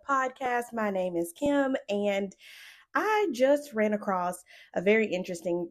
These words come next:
video on Instagram, and, um, it was, I guess, a conversation around dating or something.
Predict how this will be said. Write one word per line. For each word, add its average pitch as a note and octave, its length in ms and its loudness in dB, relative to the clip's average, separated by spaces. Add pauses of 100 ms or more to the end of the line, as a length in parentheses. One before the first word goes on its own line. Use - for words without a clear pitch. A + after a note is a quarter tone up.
(100)
video D#3 640 0 (180)
on E3+ 220 0
Instagram, D#3 920 -6 (120)
and, F3+ 680 -4 (260)
um, E3+ 600 -2 (1000)
it B3 260 2
was, A3 1040 0
I G3 80 -2
guess, A#3+ 240 2
a A3 80 0
conversation G3 1040 -2
around F3 880 -4
dating D#3 560 -6
or D#3 140 -10
something. D3+ 580 -16